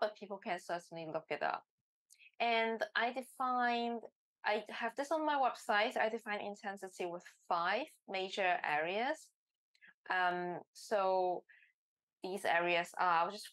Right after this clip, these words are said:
probably quickly talk through them without going into lots of details. You know, emotional depth and passion, deep empathy and sensitivity, which overlaps a lot with H S P concept. Um, they are highly perceptive.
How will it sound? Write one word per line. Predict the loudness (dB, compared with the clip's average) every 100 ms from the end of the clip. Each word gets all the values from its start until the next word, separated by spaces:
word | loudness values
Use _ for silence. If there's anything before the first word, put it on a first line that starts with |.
| _
probably | -2 0 -6
quickly | -8 -6 -6 -8 _ -6
talk | -6 -4
through | -4 0
them | 2 2 0
without | 2 0 2
going | -2 -2 -4
into | -4 -2
lots | 0 -2 -4
of | -12 -8
details. | -8 -6 -2 -2 -2 -6 _ _ _ -6
You |
know, | -4
emotional | -2 0 0 0 -2 -2 2
depth | 0 0 -2
and | -4 -4
passion, | -8 -8 -8 -6 -6 -6 -10 -14 _ -20 _ _
deep | -4 -4 -2
empathy | -2 0 -4 -2 0 2
and | 0
sensitivity, | 2 0 0 -4 -4 -4 -6 -2 0
which | 0 0
overlaps | 0 2 4 2 0 0
a | 2
lot | 4 4 2 -4
with | -4
H | -4 -2
S | -4 -4 -8
P | -8 -6
concept. | -8 -6 -2 0 -2 -10 -20 _ _ _ _ -8 -2
Um, | 0 2
they | 2
are | 2
highly | 0 0 0 0 -6
perceptive. | -14 -8 -10 -10 -2 0